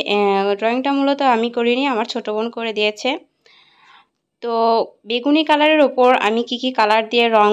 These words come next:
করছি, অ্যাম্বুশ করছি, সেটা আমি দেখিয়ে দিচ্ছি। তো প্রথমেই আমি বে-, এ, যেহেতু আমার জামাটি ডিপ বেগুনি কালার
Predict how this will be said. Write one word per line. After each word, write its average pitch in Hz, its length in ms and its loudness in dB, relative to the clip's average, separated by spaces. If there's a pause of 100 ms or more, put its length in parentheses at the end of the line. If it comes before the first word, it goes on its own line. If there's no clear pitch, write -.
(160)
করছি, 202 440 -4
অ্যাম্বুশ 190 420 -2
করছি, 220 460 -6
সেটা 208 380 -6
আমি 202 200 0
দেখিয়ে 202 340 -6
দিচ্ছি। 202 360 -10 (1200)
তো - 80 -12
প্রথমেই 302 480 -2
আমি 269 240 0
বে-, 233 180 0
এ, 220 80 2 (200)
যেহেতু 247 260 0
আমার 247 240 2
জামাটি 220 360 -2
ডিপ 214 300 -4
বেগুনি 208 380 2
কালার 190 360 -2